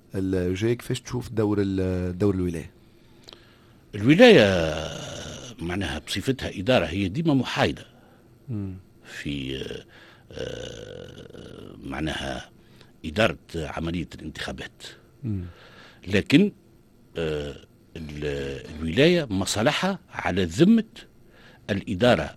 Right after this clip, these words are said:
Speaker 2: الجهوية المكلفة بتطبيق سياسة الهيئة العليا للانتخابات.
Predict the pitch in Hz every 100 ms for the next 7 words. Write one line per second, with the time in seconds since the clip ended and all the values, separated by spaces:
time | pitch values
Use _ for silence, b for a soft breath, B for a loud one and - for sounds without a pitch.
0 | - - 80 87 85 131 196 - - b
1 | b b b b - 110 101 - 151 196
2 | 196 190 135 - 98 151 185 - 101 113
3 | 156 180 - - - b b b - 113
4 | 151 185 120 170 180 180 - - - -
5 | 160 160 - - 139 110